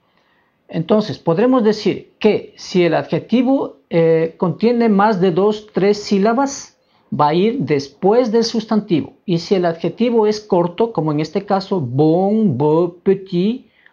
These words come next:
va a ir delante del sustantivo. No lo olvide. Merci, au revoir, à bientôt.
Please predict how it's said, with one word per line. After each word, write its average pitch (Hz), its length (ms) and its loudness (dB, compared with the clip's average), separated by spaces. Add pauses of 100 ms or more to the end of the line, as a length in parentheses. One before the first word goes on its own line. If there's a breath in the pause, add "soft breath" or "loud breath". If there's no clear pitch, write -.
va 151 140 2
a 160 60 2
ir 220 400 0 (420)
delante 147 800 0 (160)
del 180 340 -2
sustantivo. 196 760 -6 (180)
No 160 200 0
lo 214 100 0
olvide. 170 440 -2 (380)
Merci, 208 680 -2 (120)
au 196 160 2
revoir, 185 520 0 (180)
à 160 100 -4
bientôt. 202 640 0